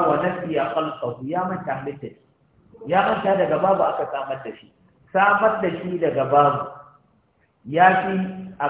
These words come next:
ya fi sauki akan dawo da shi bayan ya riga ya samu. Inda da akwai wani abin da za a ce ya fi sauki, da sai a ce dawo da shi bayan ya mutu ya fi sauki akan samar da shi daga babu.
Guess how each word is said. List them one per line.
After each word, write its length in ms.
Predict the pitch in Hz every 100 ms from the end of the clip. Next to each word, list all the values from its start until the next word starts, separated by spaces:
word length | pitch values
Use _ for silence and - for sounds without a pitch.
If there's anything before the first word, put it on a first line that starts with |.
| -
ya 180 | 170 185
fi 100 | - -
sauki 320 | 196 190 196
akan 540 | 156 151 180 143 117
dawo 340 | - 165 170 170
da 120 | 156
shi 140 | - 139
bayan 300 | 143 143 143
ya 120 | 143
riga 180 | 127 120
ya 140 | 123 123
samu. 280 | 120 104 - _ _ _ _ _ -
Inda 360 | 220 254 247 202
da 100 | 165 143
akwai 260 | 147 185 190
wani 200 | 185 196
abin 300 | 165 175 175
da 100 | 170
za 80 | 170
a 80 | -
ce 100 | 160
ya 280 | 156 160 170
fi 140 | 170 170
sauki, 480 | 165 170 165 165 151 - _ 160 135 - _ _
da 140 | 139 143
sai 120 | 202
a 120 | 185 180
ce 160 | 180 170
dawo 400 | 185 214 226 226
da 100 | 196
shi 240 | 147 156
bayan 320 | 160 165 165
ya 140 | 170 170
mutu 240 | 170 156
ya 180 | 151 160
fi 100 | 175
sauki 420 | 185 185 180 220 240 - _ _ _ _ 139
akan 380 | 143 196 170
samar 360 | 180 175 180 170
da 80 | 139
shi 120 | 135 139
daga 220 | 117 113
babu. 260 | 113 -